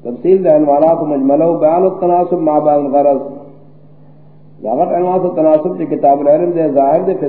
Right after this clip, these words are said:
باب ذکر دا علم سا باب الخروج فی طلب العلم۔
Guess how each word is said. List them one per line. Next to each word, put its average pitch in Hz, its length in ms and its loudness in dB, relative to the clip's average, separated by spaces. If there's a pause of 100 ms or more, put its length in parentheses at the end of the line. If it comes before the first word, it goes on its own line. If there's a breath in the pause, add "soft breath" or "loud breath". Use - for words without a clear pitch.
باب 151 380 0
ذکر 175 220 -2
دا 143 200 0
علم 175 220 -2
سا 170 100 0
باب 147 260 0
الخروج 156 440 -4 (100)
فی 147 120 -4
طلب 143 300 -4
العلم۔ 127 360 -4